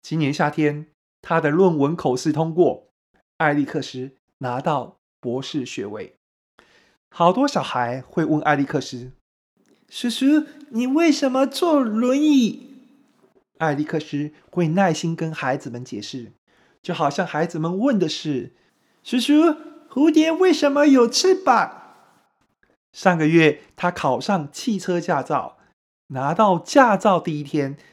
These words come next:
就一个人开车上高速公路。明天，他要一个人出国去自助旅行，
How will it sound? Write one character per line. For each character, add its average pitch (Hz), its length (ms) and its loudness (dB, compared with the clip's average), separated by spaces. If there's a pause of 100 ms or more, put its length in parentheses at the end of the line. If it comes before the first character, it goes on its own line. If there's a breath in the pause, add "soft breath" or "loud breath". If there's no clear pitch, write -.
(120 soft breath)
就 151 260 -4
一 156 100 -4
个 151 140 -2
人 131 240 -4
开 202 260 -6
车 202 240 -8
上 170 260 -10
高 143 160 -8
速 147 140 -12
公 131 220 -12
路。 117 180 -14 (680)
明 170 160 0
天， 220 320 2 (360)
他 170 200 2
要 165 360 4
一 160 80 -4
个 151 160 0
人 143 220 0
出 220 300 -4
国 165 260 0
去 180 220 -6
自 254 320 -4
助 214 200 -4
旅 107 160 -8
行， 104 320 -16